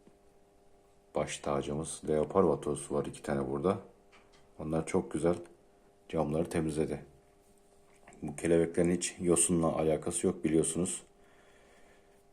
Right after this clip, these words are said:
Atları vatoz ama tamamen, e, Macracantha familyasına ait bir balık.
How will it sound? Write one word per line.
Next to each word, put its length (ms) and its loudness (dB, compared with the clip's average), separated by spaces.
Atları 460 4
vatoz 300 4
ama 320 6
tamamen, 560 4
e, 40 -8
Macracantha 680 2
familyasına 560 -2
ait 240 -2
bir 80 -6
balık. 440 -2